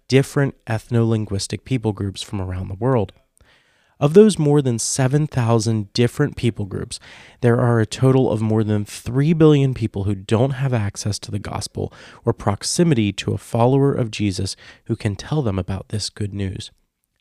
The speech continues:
Another two billion people may have access to the gospel, but have not experienced its life-transforming power. Very simply, E M M's work is to share the good news of Christ's transforming love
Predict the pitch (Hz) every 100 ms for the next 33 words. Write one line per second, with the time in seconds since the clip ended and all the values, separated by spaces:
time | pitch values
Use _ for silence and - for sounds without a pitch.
0 | - 113 113 - - - 135 143 135 131
1 | 131 131 127 110 - 92 - _ _ -
2 | 104 90 90 101 - 123 - 123 117 117
3 | - - 123 - _ _ - 87 95 101
4 | 101 107 107 - 123 - - 98 95 95
5 | - 107 - 95 95 92 - - 101 92
6 | - 98 92 90 90 - 98 95 92 -
7 | _ _ _ _ _ _ _ _ - 120
8 | 131 - 98 87 - - _ _ _ _
9 | _ 127 139 143 147 143 117 104 101 98
10 | - - 107 - 113 - - 127 135 151
11 | 160 127 131 120 120 117 104 - - 117
12 | 117 - - - - 101 98 - - 123
13 | 131 135 127 110 98 95